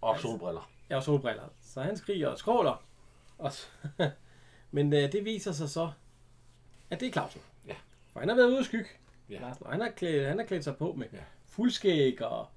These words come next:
Speaker 2: solbriller
Speaker 1: Ja.
Speaker 2: og, og hat og det hele. Og så, øh, og så får han, øh, en snaps.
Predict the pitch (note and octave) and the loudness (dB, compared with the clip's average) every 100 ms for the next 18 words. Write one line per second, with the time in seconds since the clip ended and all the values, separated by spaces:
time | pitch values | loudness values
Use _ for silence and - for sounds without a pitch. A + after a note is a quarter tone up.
0 | - - - - F3 A3+ D#3 C3+ C#3 C3+ | -20 -20 -20 -4 -2 0 4 4 6 4
1 | A#2 A2 - - - - _ _ - - | 2 0 -2 -10 -14 -20 _ _ -20 -20
2 | - - - D#3+ - C#3 - - - A#2+ | -20 -20 -16 -12 -4 -2 -2 -4 -10 -8
3 | B2 C#3+ D3 B2+ A#2+ - D#3+ C#3 A#2+ A#2 | -4 -2 -2 -4 -8 -4 0 0 -2 -6
4 | - - - - - - - - - - | -14 -20 -20 -20 -20 -20 -20 -20 -20 -20
5 | - - - - - - C3 E3+ D3 D3+ | -20 -20 -20 -20 -20 -12 -6 -4 2 2
6 | B2+ B2 A2+ A2+ A2 G2+ - - - - | 2 -4 -6 -8 -10 -12 -18 -20 -20 -10
7 | B2 - - - - | -8 -8 -10 -10 -14